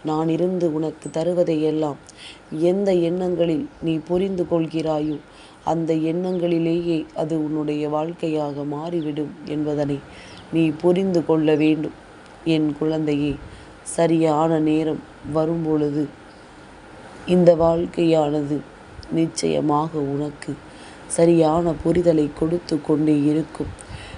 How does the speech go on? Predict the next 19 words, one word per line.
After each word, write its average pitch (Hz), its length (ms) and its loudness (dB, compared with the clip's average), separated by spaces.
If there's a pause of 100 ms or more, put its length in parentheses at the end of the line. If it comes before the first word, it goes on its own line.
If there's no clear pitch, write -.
(140)
யாருடைய 147 540 4 (100)
ஆறுதலையும் 147 760 2
தேடி 156 340 0 (460)
நீ 160 120 4 (100)
இனிமேலும் 165 680 4 (180)
இங்கு 160 380 2
எந்த 165 360 0
ஒரு 160 140 4
அவமானத்தையும் 147 960 -2
பட 143 240 0
வேண்டாம். 147 440 -4 (600)
அவமானம் 147 680 2
என்பது 143 400 0 (560)
இந்த 151 260 4
வாழ்க்கையில் 151 640 2
இருக்கின்ற 151 720 2 (480)
கஷ்டங்களை 151 760 2 (100)
எல்லாம் 151 400 0 (320)
உனக்கு 160 440 0